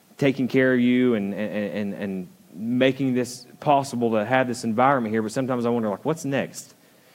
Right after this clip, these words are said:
You know, what are you gonna do, God? And we, you know, we celebrate all these baptisms. We see people making commitments to Christ, and we see, uh, new people on stage, and we hear new stories of life change. And I'm not suggesting that that's not good, but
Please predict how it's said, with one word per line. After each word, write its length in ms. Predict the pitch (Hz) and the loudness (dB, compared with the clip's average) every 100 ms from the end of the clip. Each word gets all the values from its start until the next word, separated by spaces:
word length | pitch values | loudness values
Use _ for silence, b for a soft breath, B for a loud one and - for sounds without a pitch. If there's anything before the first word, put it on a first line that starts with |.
| b | b
You 80 | 123 | 0
know, 80 | 117 | 2
what 120 | 135 | 4
are 40 | |
you 80 | 143 | 4
gonna 120 | 143 | 2
do, 220 | 131 139 117 | 2 2 4
God? 220 | 107 107 | 4 4
And 80 | 107 | 0
we, 80 | |
you 80 | 101 B B B | -2 B B B
know, 100 | 123 | 0
we 80 | 117 | 2
celebrate 460 | 117 - 147 143 147 | 0 4 6 6 6
all 100 | 143 | 6
these 180 | 139 113 | 4 2
baptisms. 640 | 151 139 131 139 120 120 | 2 2 4 2 2 2
We 100 | 117 | 0
see 180 | - 139 | 2 2
people 240 | 160 139 | 4 4
making 300 | 139 135 135 | 4 4 2
commitments 480 | 139 135 139 135 120 | 0 2 2 -2 -4
to 100 | 113 | -8
Christ, 480 | - 135 123 110 - | 2 4 4 2 -2
and 100 | 113 | -4
we 60 | |
see, 420 | 104 - 131 123 B B - | -4 0 2 0 B B -6
uh, 60 | 139 | 2
new 240 | 156 160 | 4 6
people 320 | 165 156 147 | 4 2 2
on 160 | 139 131 | 2 0
stage, 580 | - 143 139 131 120 113 | 2 4 6 4 2 2
and 80 | |
we 100 | 120 | 0
hear 160 | 120 147 | 2 2
new 140 | 151 | 2
stories 400 | 143 147 143 135 | 0 2 2 4
of 80 | 117 | 2
life 300 | 127 131 131 | 4 4 2
change. 340 | - 117 117 113 | 0 0 0 2
And 80 | |
I'm 140 | 113 127 | 2 4
not 200 | 143 131 | 2 0
suggesting 540 | 131 120 139 139 127 | -6 -2 0 0 -2
that 140 | 113 120 | -2 -2
that's 180 | 123 | -4
not 240 | 131 110 110 | -2 -4 0
good, 280 | 139 127 | 0 2
but 120 | 110 | 0